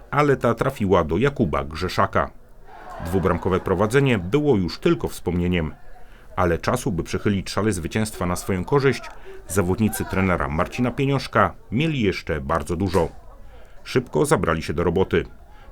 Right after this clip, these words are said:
Przyspieszyli grę i zaczęli stwarzać sytuację. Niestety zawodziła skuteczność.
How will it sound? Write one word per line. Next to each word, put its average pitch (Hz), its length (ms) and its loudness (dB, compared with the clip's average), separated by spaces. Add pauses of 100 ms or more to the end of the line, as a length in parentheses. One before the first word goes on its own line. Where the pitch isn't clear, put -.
Przyspieszyli 127 600 -2
grę 120 280 6 (140)
i 101 80 -2
zaczęli 143 460 0
stwarzać - 460 -4
sytuację. 85 600 0 (600)
Niestety 135 560 2
zawodziła 87 440 2
skuteczność. - 680 -2